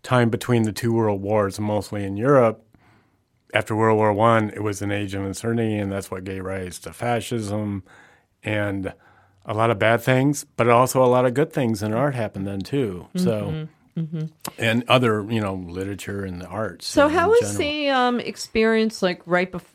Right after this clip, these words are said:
Speaker 2: like, before the, when the work was hung, before you had people come in and look at it? Were you nervous? There's a lot of politics in this work. Like, what's, what, what was the effect of having the opening on you?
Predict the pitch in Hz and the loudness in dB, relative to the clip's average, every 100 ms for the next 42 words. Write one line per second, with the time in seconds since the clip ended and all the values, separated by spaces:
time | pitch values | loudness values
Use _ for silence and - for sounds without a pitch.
0 | _ 185 180 180 180 - 185 180 175 175 | _ 2 2 2 -4 0 2 2 2 -2
1 | 156 _ 165 175 175 165 170 165 165 156 | -4 _ -2 0 2 2 0 0 -4 -4
2 | 196 185 180 170 165 - 170 165 170 156 | 2 2 2 -2 -4 -2 2 2 2 0
3 | 165 160 160 160 160 165 170 147 - 160 | 2 4 4 4 2 2 0 0 -2 -2
4 | 160 - 160 156 151 151 156 180 180 170 | -2 0 0 0 0 -2 0 -2 0 0
5 | 170 170 147 147 147 143 151 165 170 160 | 2 -2 -2 -2 -2 -2 0 2 2 2
6 | 165 165 - 175 170 175 180 190 208 180 | 0 0 0 0 0 2 4 6 4 0
7 | - - 170 175 180 180 165 - 175 160 | -8 -2 0 2 -2 -6 -10 -6 -4 -2
8 | 156 - 160 160 160 160 156 156 156 156 | -4 -6 0 2 2 0 -4 -2 -2 -2
9 | 165 170 170 - _ 160 160 170 170 - | 0 0 0 -18 _ -12 0 0 0 -6
10 | _ 165 170 170 170 156 170 160 - 160 | _ -4 0 0 -2 -6 -6 -6 -2 -2
11 | 160 - 151 151 151 143 147 143 143 143 | -2 -2 -6 -2 -2 0 -4 -4 -2 -4
12 | 143 143 143 139 139 139 135 | -4 -6 -6 -10 -10 -12 -12